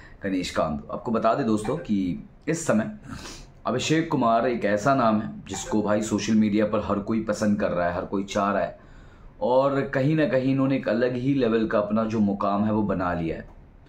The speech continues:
और दोस्तों, इस समय अगर देखा जाए तो अभिषेक के game में जो लेवल अप हुआ है, मतलब जब ये अभिषेक बिग बॉस के घर में आए थे तो बहुत सारे लोगों का ये कहना था कि यार ये बंदा बहुत aggressive है, या तुरंत चढ़ जाता है, ऊपर आ जाता है, मारने के लिए आ जाता है, या aggressive nature दिखाता है।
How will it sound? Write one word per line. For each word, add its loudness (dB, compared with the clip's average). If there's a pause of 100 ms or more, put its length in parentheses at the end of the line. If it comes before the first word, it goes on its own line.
(400)
और 2
दोस्तों, 2
इस -4
समय 4
अगर 2
देखा 2
जाए 2
तो 0
अभिषेक 0
के 0
game 2
में 2
जो 4
लेवल 4
अप 0
हुआ 2
है, -2
मतलब 0 (540)
जब 2
ये 4
अभिषेक 2
बिग 2
बॉस 4
के 0
घर 2
में 4
आए 2
थे 0
तो -2
बहुत 0
सारे 4
लोगों 4
का 2
ये 2
कहना 2
था 0
कि 0
यार 0
ये 0
बंदा 4
बहुत 0 (540)
aggressive 4
है, 2
या 2
तुरंत 0
चढ़ 0
जाता 2
है, 4
ऊपर 0
आ 2
जाता 0
है, 0
मारने 2
के -2
लिए 2
आ 0
जाता -2
है, -2
या 0
aggressive -2
nature -2
दिखाता -4
है। -8